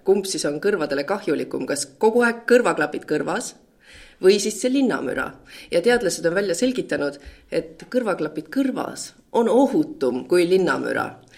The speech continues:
Ja võib-olla me ei ole harjunud mõtlema selles kategoorias, et linnamüra on tegelikult, eh, ka,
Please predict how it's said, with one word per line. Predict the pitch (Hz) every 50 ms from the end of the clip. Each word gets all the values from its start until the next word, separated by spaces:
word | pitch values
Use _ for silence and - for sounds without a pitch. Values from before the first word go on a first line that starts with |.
| - - - - -
Ja | - 175 170 160 160 160 - - - -
võib-olla | - 170 220 262 233 233 214 190
me | 180 185
ei | 190 196
ole | 190 185
harjunud | 175 190 220 254 254 233 190 156 151 143 143
mõtlema | 151 185 - - - 160 151 143 143
selles | 147 175 180 165 170
kategoorias, | - 160 - 139 135 185 185 170 147 139 127 - 131
et | - -
linnamüra | 180 214 202 175 143 139 165 180 185 165 147 139
on | 151 165 160 175
tegelikult, | 196 190 - 165 156 165 170 170 - 151 135 135 - - - 151
eh, | 143 135 135 135
ka, | 143 196 196